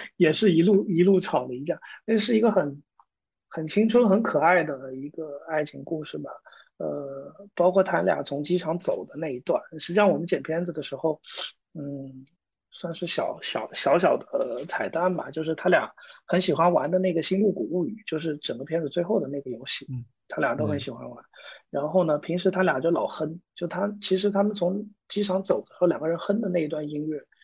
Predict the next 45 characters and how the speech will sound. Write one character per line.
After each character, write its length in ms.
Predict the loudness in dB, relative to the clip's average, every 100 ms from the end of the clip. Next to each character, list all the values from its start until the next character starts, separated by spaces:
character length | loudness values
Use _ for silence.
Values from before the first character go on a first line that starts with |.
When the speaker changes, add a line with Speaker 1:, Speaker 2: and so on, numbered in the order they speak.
| _ _
Speaker 1:
就 160 | 0 2
是 100 | 2
那 220 | -2 -4
个 420 | -4 -10 -10 -18 -10
最 160 | -2 -2
后 280 | 0 -2 -4 -6
那 120 | -4
个 100 | -2
游 260 | -4 -8 -12
戏 220 | -8 -8
的 280 | -8 -12 -16
主 220 | -14 -14
题 260 | -14 -14 -12
曲。 240 | -10 -12 -14 _ _
Speaker 2:
明 200 | -10 -8
白。 220 | -8 -12 -14 -20 -20 _
Speaker 1:
所 220 | -10 -4
以 80 | -2
里 160 | -2
头 360 | -4 -6 -6 -6 -10 _ _ _ _ _ _
还 260 | -4 0
是 140 | 0 -2
很 240 | -4 -4
有 160 | -4 -6
趣 280 | -8 -6 -8
的 100 | -10 -20 _ _
那 80 | -12
些 140 | -10 -10
东 180 | -12 -14
西。 140 | -16 _ _ _
Speaker 2:
好 200 | -2 0
像 400 | 2 0 0 0
你， 320 | 0 0 -2 -4
嗯， 260 | 0 0 2
没 140 | 4
有 120 | 4
刻 340 | 2 0 0 4
意 140 | 4
去 160 | 4 -2
采 200 | 0 -2
访 240 | 0 -2
他 200 | -4 -4
的 180 | 0 -2
父 180 | -2 0
母。 260 | 0 0